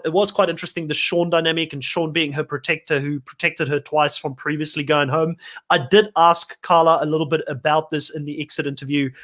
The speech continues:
which we'll be releasing in the next twenty-four hours, and she goes into her relationship and how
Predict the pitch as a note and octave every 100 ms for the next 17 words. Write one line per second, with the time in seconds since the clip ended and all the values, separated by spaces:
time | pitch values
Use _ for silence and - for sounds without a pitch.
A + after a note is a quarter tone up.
0 | - D3 - D3+ C3+ D#3+ D3 C#3+ D3+ -
1 | D3+ C#3+ D3 - - D3+ D3 D3+ D3 D3
2 | C#3+ C#3 - C#3+ C#3+ D3 - D#3 E3 C3+
3 | C#3+ C3+ C#3 C#3+ D3 - D3 C3 C#3 C3
4 | - - - E3 D#3+ D#3+ D3+